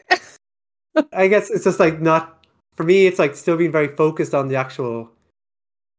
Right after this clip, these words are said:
Speaker 2: game and stuff, but not necessarily treating it with, like,
Speaker 1: Yeah.
Speaker 2: reverence.
Speaker 1: Yeah.
Speaker 2: But it's still, like, I don't want anything, I don't want to talk about anything outside that. So, like, it wouldn't be fun for me if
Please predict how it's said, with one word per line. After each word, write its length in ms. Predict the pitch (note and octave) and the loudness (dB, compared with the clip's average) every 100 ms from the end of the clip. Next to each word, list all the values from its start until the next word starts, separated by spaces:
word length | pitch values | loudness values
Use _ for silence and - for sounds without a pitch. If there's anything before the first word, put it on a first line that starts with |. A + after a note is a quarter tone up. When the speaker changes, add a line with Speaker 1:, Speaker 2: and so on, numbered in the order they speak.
| - | -4
Speaker 2:
game 360 | B2 C#3 D3 | -2 -2 -2
and 140 | D#3+ D#3 | -6 -8
stuff, 540 | - D#3+ D#3+ - _ _ _ _ _ _ _ | -4 -4 -4 -14 _ _ _ _ _ _ _
but 120 | - | -10
not 400 | B2+ C3 B2+ B2+ | -4 -2 -4 -8
necessarily 360 | C3 A#2+ B2 A#2 | -10 -6 -6 -6
treating 340 | A#2 B2 A#2+ | -4 -4 -2
it 60 | A2+ | -4
with, 180 | G#2+ G#2+ | -6 -6
like, 180 | G#2+ - _ _ _ _ _ | -8 -10 _ _ _ _ _
Speaker 1:
Yeah. 280 | - F3+ D#3 - | -6 -2 -2 -2
Speaker 2:
reverence. 640 | B2+ B2 A2+ - - - _ - _ _ _ | -2 -2 -4 -6 -16 -18 _ -20 _ _ _
Speaker 1:
Yeah. 140 | E3+ B2+ | 0 0
Speaker 2:
But 80 | |
it's 80 | A2+ | 0
still, 180 | - B2+ | 0 2
like, 160 | A#2+ A#2+ | 2 0
I 80 | |
don't 220 | B2+ C3+ B2 | 0 0 2
want 160 | A#2+ | -2
anything, 580 | C#3 B2+ A#2+ A#2+ A#2 A2 | -2 -4 -4 -4 -8 -6
I 60 | B2+ | -4
don't 120 | C3 | -2
want 80 | B2 | -2
to 40 | |
talk 80 | B2+ | -2
about 120 | B2 | -2
anything 360 | A#2 A#2+ A2+ - _ | -4 -6 -8 -12 _
outside 320 | C3 A#2+ A2+ G#2+ | -8 -6 -6 -6
that. 280 | A2+ A#2 - _ _ _ _ _ | -8 -12 -20 _ _ _ _ _
So, 120 | - C3+ | -2 2
like, 120 | B2+ | 2
it 40 | |
wouldn't 260 | C3 C#3 C3+ | 4 4 2
be 100 | B2 | 2
fun 160 | C#3 | 0
for 120 | A#2+ B2+ | -2 -2
me 160 | A2+ | -2
if 300 | G#2+ - - | -4 -8 -20